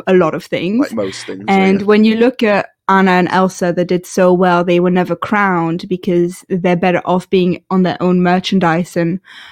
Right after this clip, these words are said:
Speaker 1: Moana still hasn't been crowned because, again, she's better off on her own merchandise. And
Speaker 2: Yeah,
Speaker 1: I think
Speaker 2: yeah.
Speaker 1: to have these standalone princesses and princes and whatever type of role models we want to have
Speaker 2: Yeah.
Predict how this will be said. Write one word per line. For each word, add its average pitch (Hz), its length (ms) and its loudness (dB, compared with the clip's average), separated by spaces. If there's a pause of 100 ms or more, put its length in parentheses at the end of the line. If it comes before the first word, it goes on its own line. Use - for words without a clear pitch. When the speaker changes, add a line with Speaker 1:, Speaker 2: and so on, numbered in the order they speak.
(100)
Speaker 1:
Moana 196 540 2
still 220 380 2
hasn't 185 420 -2
been 190 200 0
crowned 180 640 -4
because, 180 260 -2
again, 180 300 -2
she's 185 240 -8
better 180 220 -2
off 175 180 -2
on 170 100 -2
her 196 100 0
own 202 240 2
merchandise. 170 760 -6
And - 140 -2
Speaker 2:
Yeah, - 80 4
Speaker 1:
I 196 60 0
think - 300 0
Speaker 2:
yeah. - 40 -12
Speaker 1:
to 196 100 -4
have 190 400 -6 (580)
these 220 340 0
standalone 190 1040 2 (220)
princesses 190 640 0
and 214 280 0
princes 190 720 0
and 175 380 0 (680)
whatever 196 600 2
type 202 320 -4
of 190 120 -2
role 196 140 2
models 185 400 -2
we 190 80 0
want 180 240 -4
to - 80 -12
have 185 580 -4
Speaker 2:
Yeah. 208 200 -10